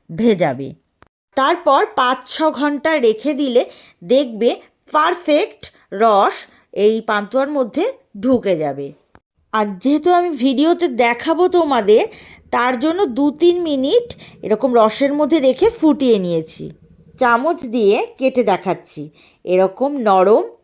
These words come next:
হয়েছে খেতে। আমার এই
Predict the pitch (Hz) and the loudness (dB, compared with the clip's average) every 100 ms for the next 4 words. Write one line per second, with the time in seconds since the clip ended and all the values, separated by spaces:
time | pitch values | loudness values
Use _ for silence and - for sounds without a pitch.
0 | _ 226 196 175 185 185 165 - 143 151 | _ 0 0 -2 -10 -8 -10 -8 -12 -12
1 | _ _ _ _ _ _ _ _ _ _ | _ _ _ _ _ _ _ _ _ _
2 | _ _ - 226 226 262 349 277 233 | _ _ -2 0 2 2 4 4 4